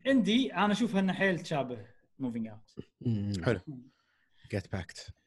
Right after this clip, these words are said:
Speaker 1: آه، وفي لعبتين، واحدة اسمها كرايتا. هذه نفس، آه، نفس فورتنايت، بس فكرتها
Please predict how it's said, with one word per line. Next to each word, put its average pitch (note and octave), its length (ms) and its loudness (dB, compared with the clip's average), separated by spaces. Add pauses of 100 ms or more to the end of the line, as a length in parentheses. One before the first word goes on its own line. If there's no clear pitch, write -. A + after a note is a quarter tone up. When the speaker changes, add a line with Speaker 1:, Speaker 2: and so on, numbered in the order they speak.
Speaker 1:
آه، A#2+ 300 -8
وفي A#3+ 220 0
لعبتين، A3+ 520 0
واحدة E3 280 -2
اسمها D#3+ 300 -2
كرايتا. F3+ 680 -4 (680)
هذه D#3 220 0
نفس، G#3+ 420 -4 (180)
آه، - 500 -14 (920)
نفس A3 300 -2
فورتنايت، A3+ 500 0
بس - 180 -4
فكرتها A3 720 -2